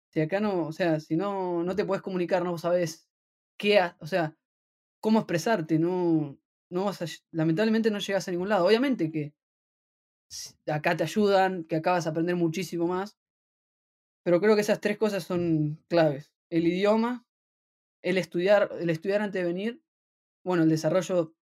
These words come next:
deportivo, en sentido de meterle más que nunca, porque acá los entrenamientos por ahí te levantás a las cinco de la mañana, o te-, o sea, por ahí te acostás a las diez y al otro día a las cinco tenés que estar arriba en, en el gimnasio o en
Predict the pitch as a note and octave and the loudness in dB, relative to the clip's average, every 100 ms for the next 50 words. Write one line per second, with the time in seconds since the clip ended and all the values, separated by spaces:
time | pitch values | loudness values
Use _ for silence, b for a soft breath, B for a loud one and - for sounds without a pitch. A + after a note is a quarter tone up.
0 | _ _ D#3+ E3 E3 D#3+ D#3+ G3+ G#3 G3 | _ _ 0 0 2 -2 -2 -2 0 0
1 | E3+ - _ _ _ _ _ - E3 D#3+ | -4 -10 _ _ _ _ _ -10 -4 -4
2 | E3 F#3 E3 F3+ F#3 F3 E3+ E3 E3+ F#3+ | 0 2 2 2 2 0 0 0 0 0
3 | E3 D#3+ D#3+ D3+ D3 - _ _ _ _ | 0 -2 -4 -6 -6 -12 _ _ _ _
4 | _ - D#3+ F#3+ E3+ D#3+ D#3+ G#3+ E3 E3 | _ -8 0 0 0 0 0 0 0 0
5 | E3+ D#3 F3 D#3 F#3+ F3+ E3 D#3+ F3 A3 | 0 0 -2 -2 -6 -2 0 0 0 -2
6 | - E3 E3+ E3+ D#3+ F#3 E3 D#3 _ _ | -4 -6 -2 -2 0 0 0 -2 _ _
7 | _ F3+ F#3+ F#3 D#3+ F3+ F3+ D#3 - _ | _ 0 2 2 0 0 0 0 -4 _
8 | _ _ _ _ D#3+ F3+ G#3+ C4 G3+ F3+ | _ _ _ _ -6 2 4 4 0 -2
9 | F3+ G#3+ F#3+ D#3 G3+ A3 F3 F3 F3 E3+ | 0 0 2 0 0 0 0 -2 0 0
10 | F#3 F#3+ D#3+ - G#3+ G3 E3 F3+ G#3+ A3+ | 0 0 -2 0 0 0 -4 -4 -4 0
11 | A#3 E3+ F3+ G3 F3+ | 0 2 -2 -4 -10